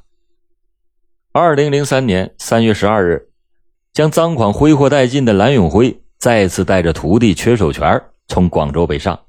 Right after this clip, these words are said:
在北京西城区某饭店的门前盗窃了一辆黑色的凌志四零零型轿车，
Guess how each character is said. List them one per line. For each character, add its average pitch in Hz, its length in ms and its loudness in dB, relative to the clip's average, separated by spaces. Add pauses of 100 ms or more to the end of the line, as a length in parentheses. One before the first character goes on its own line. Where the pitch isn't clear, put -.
(840)
在 151 180 2
北 117 180 2
京 131 160 -2
西 151 300 0
城 127 160 2
区 135 180 -2
某 104 200 2
饭 117 180 0
店 117 140 0
的 95 80 0
门 95 160 0
前 92 280 -2 (180)
盗 95 220 0
窃 95 160 -4
了 85 120 0
一 78 160 -4
辆 95 260 -4 (160)
黑 135 240 0
色 120 240 0
的 76 140 -2
凌 80 260 4
志 107 140 0
四 - 180 -4
零 82 160 0
零 78 140 -2
型 82 120 -8
轿 78 160 -6
车， 82 240 -10